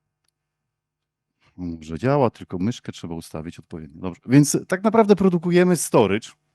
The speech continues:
i każdy z nas, e, storage jakiś używa, ale ja dzisiaj chciałbym powiedzieć, dlaczego akurat storage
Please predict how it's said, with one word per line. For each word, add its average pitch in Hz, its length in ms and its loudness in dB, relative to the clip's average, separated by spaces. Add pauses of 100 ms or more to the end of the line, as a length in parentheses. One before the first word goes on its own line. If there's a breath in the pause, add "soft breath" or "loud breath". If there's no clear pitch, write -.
(540 soft breath)
i 170 140 0
każdy 190 300 2
z 160 60 -2
nas, 165 360 0
e, 147 360 6
storage 147 380 -2
jakiś 135 260 -8
używa, 110 480 -2 (360 soft breath)
ale 127 180 4
ja 170 100 4
dzisiaj 165 240 -2
chciałbym 170 320 0
powiedzieć, 160 380 -4
dlaczego 165 540 2
akurat 135 400 0
storage 147 520 0